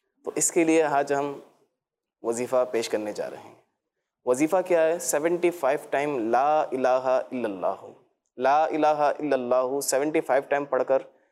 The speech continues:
بچے کے سینے پہ، چیسٹ پہ دم کر دیں۔ انشاءاللہ عز و جل سینے کے جملہ امراض کے لیے، چاہے سینہ جام ہو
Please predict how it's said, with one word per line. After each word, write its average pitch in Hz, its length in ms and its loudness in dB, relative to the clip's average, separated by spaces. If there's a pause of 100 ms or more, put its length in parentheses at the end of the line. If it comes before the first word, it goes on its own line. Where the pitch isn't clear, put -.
(200)
بچے 127 320 0
کے 156 100 0
سینے 135 360 0
پہ، 95 180 -8
چیسٹ - 340 -4
پہ 165 60 2
دم 147 220 2
کر 175 140 2
دیں۔ 165 220 -2 (340)
انشاءاللہ 160 640 2 (180)
عز 131 180 2
و 127 140 6
جل 131 180 2 (580)
سینے 180 520 2
کے 175 320 4
جملہ 170 360 2
امراض 131 460 0
کے 107 80 -6
لیے، 95 220 -10 (960)
چاہے 123 180 0
سینہ 123 240 0
جام 120 340 0
ہو 123 160 -14